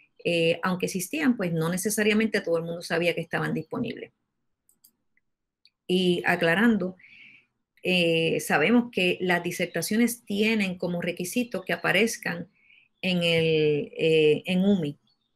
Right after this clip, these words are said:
en el, en Universal Microfilm, Microfilm.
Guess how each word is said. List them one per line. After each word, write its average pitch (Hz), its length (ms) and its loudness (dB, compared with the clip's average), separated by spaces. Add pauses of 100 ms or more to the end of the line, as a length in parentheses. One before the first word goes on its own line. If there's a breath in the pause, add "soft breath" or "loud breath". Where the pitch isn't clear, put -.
en 175 140 -4
el, 165 280 -2 (100)
en 160 420 -6
Universal 180 720 -2
Microfilm, 185 560 -4 (100)
Microfilm. 170 640 -4